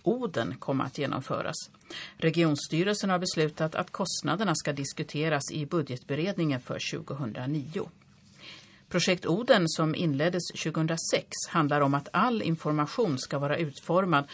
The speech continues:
så att olika grupper kan ta del av den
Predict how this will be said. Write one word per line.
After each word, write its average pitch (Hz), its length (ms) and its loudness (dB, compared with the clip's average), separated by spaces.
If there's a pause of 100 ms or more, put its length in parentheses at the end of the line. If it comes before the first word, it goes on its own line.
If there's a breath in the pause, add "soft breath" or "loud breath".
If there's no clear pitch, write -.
(160 loud breath)
så - 180 4
att 147 140 4
olika 147 380 0
grupper 175 440 0
kan 147 180 2
ta 147 140 0
del 196 280 2
av 120 200 2
den 92 180 -2